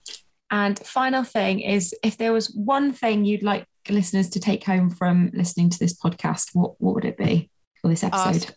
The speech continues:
Speaker 2: for what you need without guilt or shame.
Speaker 1: Amazing.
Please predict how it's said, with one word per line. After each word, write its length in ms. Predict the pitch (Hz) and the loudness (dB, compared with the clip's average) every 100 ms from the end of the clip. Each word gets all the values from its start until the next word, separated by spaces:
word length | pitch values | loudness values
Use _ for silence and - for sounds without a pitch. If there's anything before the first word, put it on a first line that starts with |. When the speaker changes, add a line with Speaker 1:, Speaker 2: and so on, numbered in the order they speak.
| - | -20
Speaker 2:
for 200 | - 202 | -10 -6
what 220 | 190 190 | -2 -2
you 160 | 202 220 | -2 -2
need 480 | 190 165 156 151 - _ _ _ - | 0 2 0 -2 -10 _ _ _ -10
without 560 | 185 175 170 165 - | -8 -4 -4 -4 -6
guilt 480 | - 165 165 - - - _ - | -4 -4 -4 -8 -16 -16 _ -8
or 120 | 170 | -6
shame. 480 | 151 165 143 147 143 - _ _ _ _ _ _ _ _ _ _ _ | -4 -4 -4 -6 -10 -14 _ _ _ _ _ _ _ _ _ _ _
Speaker 1:
Amazing. 720 | 180 170 165 160 160 156 151 | 2 2 2 0 -2 -2 -4